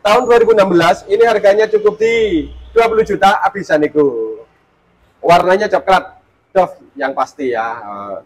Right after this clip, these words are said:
terus yang sebelah ini ada Vario seratus lima puluh C C. Ini harganya cukup di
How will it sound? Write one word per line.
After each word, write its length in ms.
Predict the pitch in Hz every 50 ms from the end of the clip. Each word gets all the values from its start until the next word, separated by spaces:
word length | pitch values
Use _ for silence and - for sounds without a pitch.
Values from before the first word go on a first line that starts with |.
| _ _ _ _ _ _ _
terus 240 | 165 180 196 196 190
yang 160 | 202 202 202 196 190
sebelah 400 | 202 156 185 180 196 208 233 233
ini 240 | 226 220 220 226 226
ada 320 | 214 190 180 196 196 202 208 208 208 208 208 208 196 190 - - - - - - - - - - _ _ _ _ - - - _
Vario 560 | - 185 180 185 180 185 202 220 240 - - - - - - - - - - - -
seratus 640 | - - - 233 233 220 220 - 247 247 233 -
lima 320 | 226 226 226 220 226 226 226
puluh 160 | 220 214 202
C 160 | - 202 185
C. 400 | - - 180 170 180 196 196 - _ _ _ _ -
Ini 140 | 208 214 214
harganya 400 | 214 196 196 190 190 196 208 196
cukup 320 | 196 185 - 202 190 - -
di 240 | 202 190 180 151